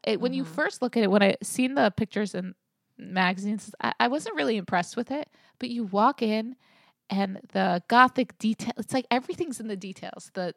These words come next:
Speaker 1: the suede
Speaker 2: Yes.
Speaker 1: pillow designs, the curtains, the shape
Speaker 2: The s-,
Speaker 1: of the
Speaker 2: yes,
Speaker 1: windows, the
Speaker 2: random stained glass.
Speaker 1: the random stained glass, the,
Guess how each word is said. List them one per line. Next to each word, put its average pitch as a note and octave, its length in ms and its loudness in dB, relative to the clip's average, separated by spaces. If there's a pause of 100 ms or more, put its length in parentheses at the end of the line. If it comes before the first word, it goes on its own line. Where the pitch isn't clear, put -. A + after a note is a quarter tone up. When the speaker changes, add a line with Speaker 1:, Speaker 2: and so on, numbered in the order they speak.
Speaker 1:
the G3+ 80 -8
suede A#3 480 2
Speaker 2:
Yes. - 160 -2
Speaker 1:
pillow A#3 380 0
designs, F#3+ 760 -2
the F3 200 -2 (320)
curtains, A3 480 0
the G3 80 -6
shape G#3 320 -2
Speaker 2:
The G#3 60 -2
s-, G3+ 60 -4
Speaker 1:
of - 40 -18
the G3+ 100 -4
Speaker 2:
yes, E3+ 220 -2
Speaker 1:
windows, G#3+ 460 -4
the G3 60 -4
Speaker 2:
random G#3+ 420 2
stained G3 480 -8
glass. D#3+ 440 -6
Speaker 1:
the C4 100 -2
random C#4 400 -6
stained A#3 260 -8
glass, A#3+ 380 0
the, - 240 -4